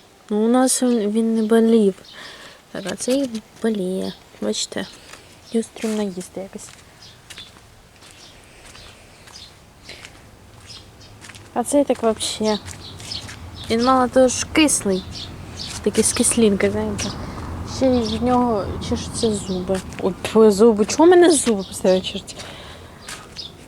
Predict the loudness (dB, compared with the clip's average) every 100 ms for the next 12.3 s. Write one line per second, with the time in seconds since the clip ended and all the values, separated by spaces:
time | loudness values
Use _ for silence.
0 | -20 -16 -16 -16 -16 -18 -6 4 4 6
1 | 2 -2 -6 -18 -20 -20 -20 -20 -4 -2
2 | 0 -2 -4 -8 -8 -10 -10 -10 -12 -12
3 | -6 -6 -6 -12 -18 -20 -20 -20 -20 -20
4 | -20 -20 -20 -10 0 2 2 2 2 4
5 | 2 4 2 2 -2 -4 -10 -16 -16 -20
6 | -20 -20 -8 -2 0 2 2 0 -2 0
7 | 2 2 0 0 0 -2 -4 -2 -2 -2
8 | -6 -6 -12 -16 -20 -20 -20 -20 -20 -20
9 | -20 _ -20 -20 -20 _ -20 -20 _ _
10 | _ _ -4 0 2 0 0 -4 -6 -6
11 | -6 0 0 2 0 -2 0 -2 -2 -6
12 | -6 -6